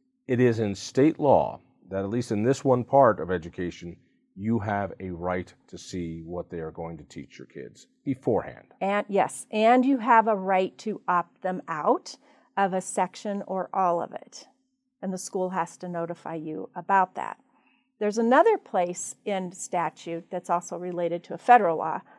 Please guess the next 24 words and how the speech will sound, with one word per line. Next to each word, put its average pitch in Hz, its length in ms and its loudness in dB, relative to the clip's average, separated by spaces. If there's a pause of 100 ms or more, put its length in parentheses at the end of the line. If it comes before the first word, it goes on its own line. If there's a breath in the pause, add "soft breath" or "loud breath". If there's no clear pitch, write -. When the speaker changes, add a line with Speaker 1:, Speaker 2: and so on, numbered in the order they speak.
(480 soft breath)
Speaker 2:
as 180 200 -8
far 185 120 -8
as 170 100 -8
federal 196 320 0
surveys, 165 480 -8 (220)
but 190 520 2 (160)
parents 226 520 0
are 190 180 -2
supposed 202 460 -6
to 202 100 -10
be 180 180 -8
notified 220 680 0
and 185 160 -2
have 180 160 -4
the 185 120 -4
opportunity 196 840 -4 (320 soft breath)
to - 100 -12
opt 220 240 6
their 311 100 -2
children 240 400 0
out 196 280 2
of 190 120 -6
any 190 220 -4
survey 190 1120 2